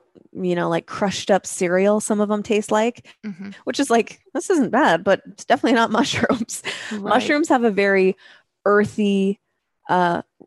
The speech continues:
Speaker 1: m-, sometimes bitter, um, lion's mane, for insta-, instance, smells a little bit like fish.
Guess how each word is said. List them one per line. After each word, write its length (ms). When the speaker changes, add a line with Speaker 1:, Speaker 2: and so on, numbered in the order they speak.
Speaker 1:
m-, 300
sometimes 420
bitter, 640
um, 580
lion's 400
mane, 200
for 140
insta-, 380
instance, 560
smells 580
a 80
little 380
bit 240
like 260
fish. 540